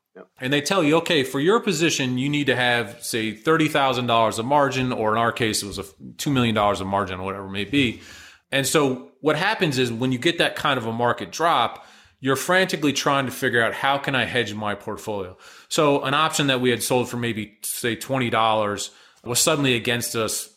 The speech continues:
Speaker 2: you know, five, six, seven, ten times that much, right? We had obviously had a portfolio of different options contracts, so it changed, but all those positions had,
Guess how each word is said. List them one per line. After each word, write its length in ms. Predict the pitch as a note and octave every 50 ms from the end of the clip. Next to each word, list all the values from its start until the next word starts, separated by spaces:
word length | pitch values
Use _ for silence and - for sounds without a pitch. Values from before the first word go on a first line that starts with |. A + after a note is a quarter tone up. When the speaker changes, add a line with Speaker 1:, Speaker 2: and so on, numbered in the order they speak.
| _
Speaker 2:
you 140 | - D3 B2
know, 120 | A2 G#2
five, 400 | G2 - - C3 A#2 A2+ A#2 A#2
six, 280 | - - - B2 - -
seven, 260 | - B2+ A2 A2+ G#2
ten 240 | - - A#2+ A#2 G#2+
times 380 | - - A2 G#2 G#2 G2 F2+ F#2
that 160 | F#2 F2 -
much, 200 | F#2+ F#2 - -
right? 340 | A2 G#2 G#2 - - - -
We 140 | A#2+ A#2+ A#2+
had 120 | A2+ A2+
obviously 240 | A#2 A2 A2 - A#2+
had 80 | A2 G#2
a 60 | G2
portfolio 400 | - - A2+ - - A#2+ A2 G#2
of 80 | G2+
different 240 | - A2 F#2+ G#2 G#2+
options 280 | G#2+ G#2 G#2 - G2+ -
contracts, 460 | - A2 G#2 G2 - G2+ F2+ F2+ -
so 80 | G#2+ G2
it 80 | -
changed, 420 | - - F3 E3 C3+ B2+ A#2+ - - - - - - -
but 100 | C#3 D3
all 140 | E3 E3+ E3
those 160 | E3 D3+ B2+
positions 460 | - D3 C3 C#3 C#3 C#3 - C3+ A#2
had, 280 | A#2 C3 A#2+ A2+ G#2+